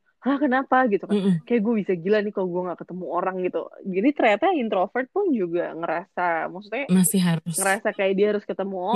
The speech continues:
Speaker 1: orang
Speaker 2: hmm,
Speaker 1: gitu.
Speaker 2: hmm.
Speaker 1: Ya cuma kalau misalnya dibandingin sama ekstrovert,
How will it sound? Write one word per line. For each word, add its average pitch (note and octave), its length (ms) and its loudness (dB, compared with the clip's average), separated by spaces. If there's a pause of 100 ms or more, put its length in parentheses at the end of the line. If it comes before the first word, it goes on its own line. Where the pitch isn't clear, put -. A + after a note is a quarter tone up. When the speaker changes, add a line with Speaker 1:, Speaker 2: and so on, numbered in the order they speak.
Speaker 1:
orang G3 280 2
Speaker 2:
hmm, F3+ 120 0
Speaker 1:
gitu. F3 280 -2 (200)
Speaker 2:
hmm. D#3 160 -12 (520)
Speaker 1:
Ya F3 160 -2
cuma A3 320 -2
kalau F#3 160 2
misalnya F#3 240 2
dibandingin F3 320 -2
sama D#3 240 -8
ekstrovert, D#3 400 -4